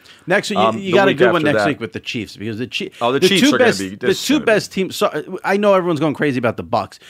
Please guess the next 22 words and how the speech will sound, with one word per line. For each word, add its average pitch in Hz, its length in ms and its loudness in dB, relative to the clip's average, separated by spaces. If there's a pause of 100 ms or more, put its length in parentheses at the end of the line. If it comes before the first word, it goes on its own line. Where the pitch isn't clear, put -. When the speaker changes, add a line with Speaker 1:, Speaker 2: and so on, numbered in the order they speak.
(160)
Speaker 1:
The 151 80 -6
two 254 220 0
best 170 400 0
teams 143 320 -2
to 113 120 -6
watch 107 540 -4
are 127 100 -4
the 120 120 -8
Chiefs 131 340 -6
and 101 80 -12
Rams. 98 580 -16
Those 156 180 -2
Speaker 2:
Those 190 80 -2
Speaker 1:
are - 20 -6
the 180 60 -2
two 160 140 -2
best 139 200 -2
teams 113 180 -8
to 107 80 -12
watch 92 80 -10
Speaker 2:
by 190 120 2
far. 220 300 -10